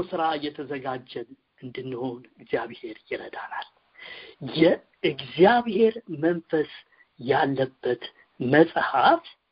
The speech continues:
መጽሐፍ ቅዱስ የእግዚአብሔር መንፈስ አለበት። ኢየሱስ ክርስቶስም በዮሐንስ ወንጌል ላይ ሲያስተምር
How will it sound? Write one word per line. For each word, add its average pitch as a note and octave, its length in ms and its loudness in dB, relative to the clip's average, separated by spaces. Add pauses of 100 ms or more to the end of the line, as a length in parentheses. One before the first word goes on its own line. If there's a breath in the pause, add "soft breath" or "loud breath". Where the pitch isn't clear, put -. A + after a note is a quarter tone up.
(680)
መጽሐፍ D#3+ 360 4
ቅዱስ D#3 240 0
የእግዚአብሔር D#3+ 440 4
መንፈስ C#3 340 -2
አለበት። A#2+ 420 -8 (2250)
ኢየሱስ E3+ 360 2
ክርስቶስም F3+ 520 4 (420 soft breath)
በዮሐንስ D3+ 1200 2
ወንጌል E3+ 280 4
ላይ E3+ 120 2
ሲያስተምር F3+ 480 -2